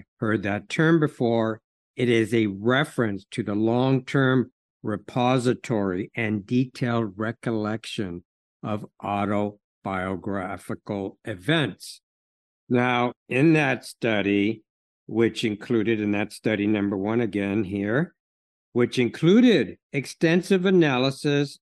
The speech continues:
of bone remodeling biomarkers, including osteocalcin, and cognitive performance assessments, such as the mini mental state exam,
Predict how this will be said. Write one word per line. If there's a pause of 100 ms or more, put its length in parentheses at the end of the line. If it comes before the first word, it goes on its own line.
of
bone
remodeling
biomarkers,
including
osteocalcin, (300)
and
cognitive
performance
assessments,
such
as
the
mini
mental
state
exam,